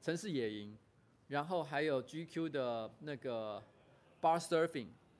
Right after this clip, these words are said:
活动，然后我在 bar surfing 活动里面去参加他的素人调酒大赛，大赛，然后呢，并且最后跟法比欧，就是那个很帅的法国人，互相这个，这个做这个调酒的比拼哦，就是真的去调真的酒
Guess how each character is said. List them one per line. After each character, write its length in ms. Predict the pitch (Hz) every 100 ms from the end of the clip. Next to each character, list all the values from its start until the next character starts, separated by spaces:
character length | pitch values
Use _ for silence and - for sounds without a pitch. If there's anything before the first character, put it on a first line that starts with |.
| - -
活 180 | 131
动， 240 | 131 147 - - -
然 100 | 151
后 60 | 180
我 60 |
在 80 | 196
bar 240 | 185 175
surfing 500 | 180 180 180 170 131 117
活 140 | 131 131
动 200 | 175 123
里 80 |
面 200 | 107 139 120 - - 104
去 160 | -
参 220 | 156 156 143
加 140 | 143
他 100 | 151
的 120 | 143
素 240 | 127 196 151
人 160 | 123
调 180 | 120 135
酒 140 | 127 113
大 180 | 131
赛， 240 | 113 131 -
大 160 | - 113
赛， 240 | - 110 - - - -
然 100 | 147
后 80 | 185
呢， 120 | 160
并 180 | - 190
且 260 | - 131
最 200 | 117 175
后 120 | 175 147
跟 320 | 156 151 156
法 200 | 143 151
比 160 | 139 123
欧， 180 | 131 143
就 120 | 151
是 60 |
那 80 | 180
个 100 | 143
很 80 | 135
帅 180 | - 160
的 60 |
法 180 | 127 160
国 240 | 127 120 113
人， 180 | 110 113 - - -
互 160 | 220
相 280 | 185 170 165
这 120 | 170
个， 320 | 147 127 117 123
这 100 | -
个 120 | 160 127
做 200 | - 160
这 140 | 135
个 180 | 135 120
调 260 | - 151 165
酒 200 | - 120
的 240 | 113 107 113 - - -
比 140 | - 139
拼 320 | 196 208 202 -
哦， 200 | 131 107 - -
就 80 | 175
是 60 |
真 180 | 175 226
的 140 | 226
去 140 | 151 196
调 200 | - 143
真 140 | 165
的 80 | 165
酒 220 | 131 131